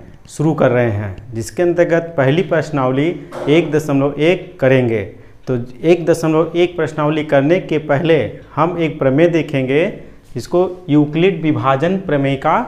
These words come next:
कहा जाता है। तो आइए शुरू करते हैं। तो देखिए, ये प्रमेय का है, दो धनात्मक पूर्णांक ए और बी दिए रहने पर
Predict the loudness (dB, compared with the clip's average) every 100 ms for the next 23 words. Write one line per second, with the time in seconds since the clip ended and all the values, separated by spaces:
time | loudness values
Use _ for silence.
0 | -6 -4 -2 0 -2 0 -2 -4 -8 -12
1 | -20 -12 -6 -2 0 2 2 0 0 0
2 | 4 2 2 -2 -4 -8 -14 -18 -16 -14
3 | -16 -20 -20 -20 -20 -20 -20 -20 -20 -12
4 | -2 -2 0 0 0 0 0 0 0 0
5 | 0 2 4 4 4 0 -4 -10 -20 -20
6 | -16 -4 4 6 6 4 2 2 0 0
7 | 0 2 2 4 4 2 -8 -4 4 6
8 | 4 4 4 4 4 0 0 2 -2 -6
9 | -12 -6 0 4 4 6 4 4 4 2
10 | 4 4